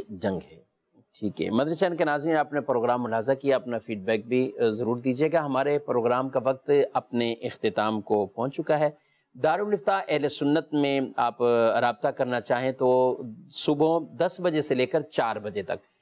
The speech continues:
Speaker 2: اس دوران دارالفتہ اہل سنت کے نمبرز یہ آن ہوتے ہیں، ان پر آپ رابطہ بھی کر سکتے ہیں۔ اتوار دارالفتہ اہل سنت کی ہفتہ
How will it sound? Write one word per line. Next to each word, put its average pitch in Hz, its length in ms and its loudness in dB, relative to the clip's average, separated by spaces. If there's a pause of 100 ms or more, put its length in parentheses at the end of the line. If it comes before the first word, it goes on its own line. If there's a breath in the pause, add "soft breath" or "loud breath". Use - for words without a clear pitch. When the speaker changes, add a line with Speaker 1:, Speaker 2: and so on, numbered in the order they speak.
(200)
Speaker 2:
اس 170 220 0
دوران 147 320 0
دارالفتہ 127 280 0
اہل 127 140 0
سنت 131 320 -2
کے 139 80 2
نمبرز 120 460 0 (140)
یہ 113 400 2
آن 131 220 2
ہوتے 123 260 -2
ہیں، 117 180 -2 (140)
ان 160 180 0
پر 160 140 0
آپ 123 260 0 (300)
رابطہ 113 340 -2
بھی 131 140 -4
کر 151 140 -2
سکتے 139 380 -4
ہیں۔ 139 140 0 (440 soft breath)
اتوار 170 580 2
دارالفتہ 135 480 -2
اہل 135 140 0
سنت 127 380 -2
کی 160 200 2
ہفتہ 123 360 -2